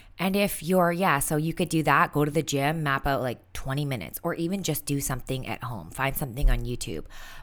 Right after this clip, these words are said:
But when you get past that first week, it's like, okay, why don't you look,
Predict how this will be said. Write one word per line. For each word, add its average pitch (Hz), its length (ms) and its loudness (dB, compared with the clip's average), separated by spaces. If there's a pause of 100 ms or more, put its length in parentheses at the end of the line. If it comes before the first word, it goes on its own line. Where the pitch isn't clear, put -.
But 214 340 6
when 160 180 4
you 156 100 2
get 165 200 4
past 160 360 4
that 135 200 0
first 127 380 -4
week, 233 420 4 (320)
it's 190 140 -4
like, 202 120 0
okay, 165 320 2
why 143 200 2
don't 175 160 0
you 180 160 0
look, 139 260 2